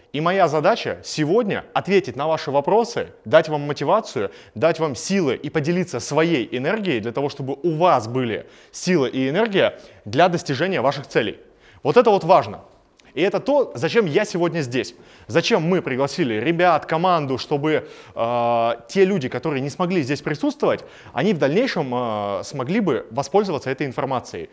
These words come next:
То есть мы как бы вот масштабируем вот эти вот пиночки. Поэтому, чем бы вы ни занимались, что бы вы ни делали, в любом случае старайтесь ставить для себя конкретные цели и задачи. Когда мы с вами переходим от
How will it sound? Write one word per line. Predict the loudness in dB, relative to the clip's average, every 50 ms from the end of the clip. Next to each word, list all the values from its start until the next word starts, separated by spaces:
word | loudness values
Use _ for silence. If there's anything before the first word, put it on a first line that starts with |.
| _ -20 -20 _ -8
То | -8
есть | -8 -4
мы | 0 0 0 0
как | 0 -2 -4 -4 -2 -2
бы | -2
вот | -4 -4 -6 -10 _ -20 -20 -8 -6
масштабируем | -6 -4 -2 -2 -2 0 0 0 0 0 -2
вот | -2 -4 -4
эти | -4 -4
вот | -4 -6 -4
пиночки. | -4 -2 -2 -2 -2 -4 -6 -8 -10 -14 -18 -20 -16 0 2
Поэтому, | 4 4 4 2 0 -4 -4 -6 -12 -14 -20 -20 _ _ _ -6
чем | 0 2 2 4
бы | 4 4
вы | 4 4
ни | 2 2
занимались, | 0 0 -2 0 0 0 0 0 -2 -6 -12 -16 -18 -20 -20 -12
что | -12 -6 2 4 4
бы | 4 4
вы | 2 2 2
ни | 0 0
делали, | 2 4 4 4 2 0 -2 -6 -8 -12 -20 -20 -20 _
в | -4 -2
любом | 0 2 2 2 0 0
случае | -4 -4 -4 -4 -6 -6
старайтесь | -6 -4 -2 0 0 0 -2 -6
ставить | -8 -4 -2 -2 -2 -2
для | -4 -6
себя | -8 -6 -4 0 0 -2 -2
конкретные | -2 -6 -6 -4 -2 0 0 0 0 -2 -4 -4
цели | -2 -2 -2 0 0
и | 0 0
задачи. | 0 2 2 2 0 0 -4 -12 -12 -18 _ _ _ _ -20 -20 -20 _ -6
Когда | -4 -4 0 2 2 2 4
мы | 2 0 0
с | 0 0 0
вами | 0 0 0 -4
переходим | -4 -4 -4 -4 -4 0 2 2 2 2 -2 -6 -2
от | -2 -2 -2 -2 -6